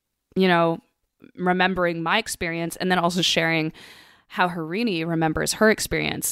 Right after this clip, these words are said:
of being introduced to Bloody Mary. But I can recall, I can recall two specific instances of playing Bloody Mary. The first time is when I was introduced to it, and I was probably in third grade, which puts me at the age of, like, eight or nine.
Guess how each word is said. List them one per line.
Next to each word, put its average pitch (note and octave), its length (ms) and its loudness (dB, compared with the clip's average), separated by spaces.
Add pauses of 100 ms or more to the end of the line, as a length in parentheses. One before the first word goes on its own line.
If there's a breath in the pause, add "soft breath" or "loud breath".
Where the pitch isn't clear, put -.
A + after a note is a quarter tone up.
of D#3+ 260 2
being D#3 220 2
introduced D3+ 360 -2
to - 60 -8
Bloody D3 220 4
Mary. D3 400 -2 (460 loud breath)
But F#3+ 280 4
I A3 380 4
can B3+ 200 0
recall, E3 880 -4 (340 loud breath)
I A#3 140 2
can C#4+ 180 0
recall G#3+ 520 4
two B3 460 2
specific G3+ 480 -2
instances E3+ 560 -4
of D#3+ 160 -4
playing F3+ 300 2
Bloody E3+ 220 4
Mary. D#3 440 0 (300 loud breath)
The F3+ 80 0
first A#3+ 260 2
time D#4 220 6
is B3+ 100 4
when G#3+ 100 4
I G3 60 6
was F#3+ 80 2
introduced - 480 -4
to D#3 120 -2
it, C#3+ 120 0
and - 100 -4
I E3+ 100 4
was F3 360 4 (300)
probably A#3+ 720 2
in E3+ 220 -2
third G3+ 260 2
grade, E3 460 4 (300 loud breath)
which G3 260 0
puts C4+ 240 0
me C4+ 160 4
at G3+ 140 0
the - 140 -4
age E3+ 240 0
of, E3 120 -4
like, D3 360 -2
eight F3+ 180 4
or G3+ 80 6
nine. C#3+ 480 2